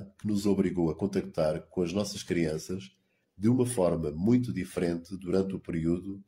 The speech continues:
em que a D G S encerrou as instituições. Com a reabertura das valências, foram cumpridas todas as regras D G S e redimensionados os espaços físicos dos edifícios.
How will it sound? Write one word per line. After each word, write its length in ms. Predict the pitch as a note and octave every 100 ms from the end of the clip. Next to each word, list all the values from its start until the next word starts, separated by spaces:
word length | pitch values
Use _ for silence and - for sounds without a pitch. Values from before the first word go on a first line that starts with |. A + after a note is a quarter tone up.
| -
em 100 | F2
que 120 | F2
a 20 |
D 160 | E2 F#2
G 240 | F2+ D#2+
S 380 | D#2+ D#2+ - F2+
encerrou 420 | E2 - F2+ G2
as 160 | F#2 E2+
instituições. 920 | E2+ E2+ E2+ D2 - - - - - _ _ _ _ -
Com 160 | G#2+ G#2+
a 40 |
reabertura 680 | A2+ C#3 B2 F#2+ - F#2+ E2+
das 160 | F2+ F2+
valências, 840 | F2 E2 F2+ F#2 A#2 B2 - - _
foram 340 | - G2+ F#2+ F#2
cumpridas 640 | G2+ G2 G#2+ G2+ F2 -
todas 420 | - A2 G2+ F#2+
as 120 | F2+
regras 720 | E2 D#2+ D2+ D2 C#2 - - -
D 220 | F#2+ F#2
G 220 | F2 D#2+
S 520 | D2 D2 D#2 - A#2+ A#2+ - _ _ _ _
e 120 | A#2 A#2+
redimensionados 1120 | G#2 F#2+ G#2+ G2+ G2+ - F#2+ F2+ E2 E2 F2+
os 120 | F2+ -
espaços 440 | - F2 F2 -
físicos 640 | - G2+ G2 G2+ G2+ F2
dos 240 | F2 E2 E2+
edifícios. 680 | E2 D2+ - C#2 - _